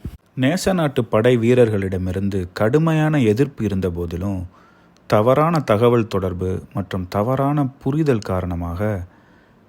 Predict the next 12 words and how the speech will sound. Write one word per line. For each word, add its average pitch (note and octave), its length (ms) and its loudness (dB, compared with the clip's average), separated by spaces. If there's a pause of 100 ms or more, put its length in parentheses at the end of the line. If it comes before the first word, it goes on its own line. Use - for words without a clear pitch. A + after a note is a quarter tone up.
(140)
அவங்களுடைய G2+ 460 0
சாதகமான A#2 760 2
நிலையை F#2+ 420 0
இழந்துட்டாங்க. E2+ 580 -6 (160)
ஜப்பானிய D#3+ 680 -2
படைகள் A2+ 440 0
பிப்ரவரி B2+ 540 2
பதினொன்னு C3+ 420 2
அன்று G2+ 340 -2
புக்கித்திமாவை G#2+ 880 -2
கைப்பற்றிட்டாங்க. F#2 720 -4 (560)
மேலும் A#2 500 2